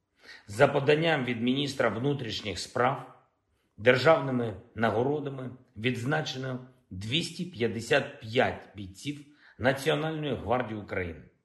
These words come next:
із них сорок один посмертно. Сорок один прикордонник,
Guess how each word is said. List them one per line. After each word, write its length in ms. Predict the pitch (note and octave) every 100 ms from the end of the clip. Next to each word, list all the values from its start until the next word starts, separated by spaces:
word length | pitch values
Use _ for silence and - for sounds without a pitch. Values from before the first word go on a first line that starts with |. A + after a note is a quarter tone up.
| _ _
із 200 | B2 G2
них 220 | A2+ D3 C#3+ - _ _ _ _
сорок 440 | - - C3 C3+ F#2+
один 320 | F2+ G#2 G#2+ - _ _ _
посмертно. 540 | - F#2 - D2 - - _ _ _ _ _ _ _ - - _ -
Сорок 400 | - E3 D3 C#3
один 360 | B2 A2+ F#2
прикордонник, 1000 | C3+ B2+ B2+ A2+ G2+ C#3+ D3+ E3 -